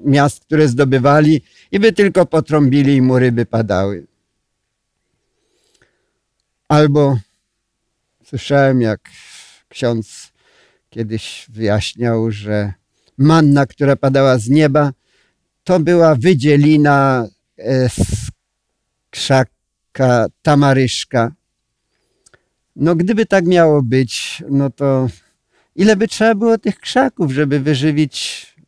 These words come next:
ponad milion ludzi na pustyni, to przez czterdzieści lat. Więc tego rodzaju wyjaśnienia zupełnie nie pasują do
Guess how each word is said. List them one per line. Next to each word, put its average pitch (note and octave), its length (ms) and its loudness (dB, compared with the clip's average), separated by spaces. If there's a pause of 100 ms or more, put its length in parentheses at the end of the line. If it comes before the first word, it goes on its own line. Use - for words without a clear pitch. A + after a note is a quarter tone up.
(340)
ponad E3+ 340 0
milion F#3+ 440 2
ludzi F3+ 320 0
na D3 140 2
pustyni, C#3+ 640 -2
to F3 140 -4
przez - 300 -8
czterdzieści F3+ 760 -4
lat. B2+ 260 0 (1160)
Więc - 520 -2
tego A3 240 0
rodzaju G#3 440 2
wyjaśnienia G3 600 -2
zupełnie G#3 500 0
nie D#3 120 2
pasują D3 760 0
do C3 360 -2